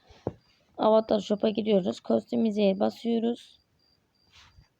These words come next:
Buradan body'ye bastım ben. Body şu an skin diyor. Kıyafet rengi diyor. Yani ben beyaz yapacağım. Bu arada akşam olduğu için köpekler çıktı. Rahatsız olmayın seslerinden.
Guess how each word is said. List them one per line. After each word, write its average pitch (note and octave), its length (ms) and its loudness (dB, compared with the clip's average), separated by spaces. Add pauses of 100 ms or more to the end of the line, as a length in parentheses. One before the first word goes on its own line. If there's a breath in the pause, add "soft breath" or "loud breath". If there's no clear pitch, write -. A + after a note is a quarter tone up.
(600)
Buradan A3+ 520 0
body'ye A3+ 560 2
bastım A#3+ 540 -2
ben. A#3+ 280 0 (1200)
Body B3 460 4 (680)
şu - 140 0
an B3+ 120 6
skin B3 420 0
diyor. G#3+ 200 4
Kıyafet A#3+ 680 0
rengi G3 340 0
diyor. G3 320 -6 (140)
Yani G3+ 360 -2
ben G#3 260 0
beyaz G#3+ 280 2
yapacağım. G3 540 -8
Bu G#3 80 2
arada G3+ 220 0
akşam G#3+ 420 0
olduğu A3 180 2
için A3 200 -8
köpekler G#3+ 500 -6
çıktı. - 320 -8
Rahatsız G#3+ 300 -4
olmayın G3 300 -4
seslerinden. G3+ 520 -10